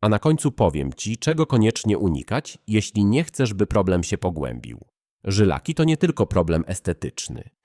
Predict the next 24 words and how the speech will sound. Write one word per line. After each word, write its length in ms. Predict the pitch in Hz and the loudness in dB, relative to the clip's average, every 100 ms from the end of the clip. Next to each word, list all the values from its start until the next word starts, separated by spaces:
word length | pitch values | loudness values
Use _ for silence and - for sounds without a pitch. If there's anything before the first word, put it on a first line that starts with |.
| _ _ 104 | _ _ 2
Nie 140 | 107 | 2
chodzi 260 | 120 113 95 | 2 0 0
tylko 340 | 95 - 104 | -2 0 -2
o 100 | 92 | -2
brzydkie, 520 | 85 113 - - 101 | 2 0 0 -2 2
niebieskie 560 | 92 82 95 107 - 90 | 2 2 0 -4 0 0
żyły 340 | 85 90 92 | 2 2 2
widoczne 500 | 80 82 85 - 87 | 0 -2 -2 -2 -4
pod 200 | - 90 | -4 -8
skórą. 520 | - - 65 62 62 104 _ _ _ _ _ | -8 -8 -8 -8 -14 -20 _ _ _ _ _
To 60 | 113 | 0
poważny 440 | 101 104 101 101 | 2 2 4 2
sygnał, 520 | 92 90 71 76 117 | 2 -4 -2 -2 -2
że 160 | 120 104 | 0 0
krążenie 540 | 104 98 95 135 127 | 4 2 4 2 2
żylne 380 | 92 107 110 101 | 4 4 4 2
w 80 | 92 | 0
twoich 360 | - 98 90 85 | 0 0 2 2
nogach 400 | 98 95 87 92 | 2 2 -2 2
nie 160 | 92 | 0
działa 280 | 90 101 90 | 2 2 0
tak, 200 | 90 85 | -2 -4
jak 200 | 87 - | -4 -4
powinno. 600 | 104 85 78 71 65 60 | -4 -2 -2 -4 -6 -10